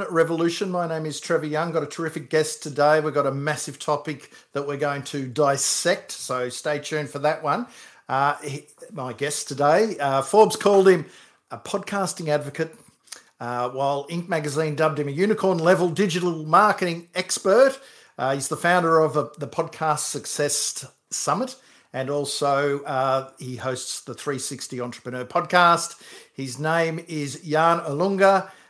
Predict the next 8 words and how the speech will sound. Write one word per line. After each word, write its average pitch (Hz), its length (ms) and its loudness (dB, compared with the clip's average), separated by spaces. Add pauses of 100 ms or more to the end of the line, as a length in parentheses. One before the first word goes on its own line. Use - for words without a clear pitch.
(120)
uh, 135 260 -2
all 208 120 8
the 196 60 6
way 185 200 8
from 175 720 4
Finland. 196 800 4
Welcome, 170 600 4 (340)
Jan. 123 500 -8